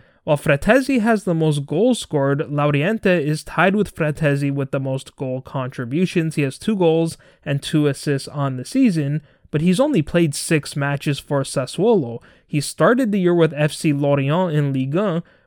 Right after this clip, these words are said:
where he scored a goal and added an assist in three appearances, so he's actually totaled three goals and three assists this campaign.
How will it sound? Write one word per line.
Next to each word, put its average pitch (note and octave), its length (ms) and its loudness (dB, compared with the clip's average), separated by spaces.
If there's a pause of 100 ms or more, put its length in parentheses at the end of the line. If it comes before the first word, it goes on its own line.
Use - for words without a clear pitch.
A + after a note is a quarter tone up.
where D3 120 2
he D3+ 120 2
scored G#3 360 0
a A3+ 60 6
goal E3 300 4
and C3+ 120 0
added F3+ 320 2
an D#3 140 2
assist C#3+ 380 -2
in C#3 120 -4
three D3+ 200 0
appearances, D3 760 -2 (220)
so - 180 0
he's C4+ 300 2
actually F#3+ 440 0
totaled D3+ 540 -2
three F#3+ 300 2
goals D#3 420 2
and C3+ 240 -6
three G#3 240 -2
assists C#3 500 -2
this C3 380 -6
campaign. B2+ 800 -8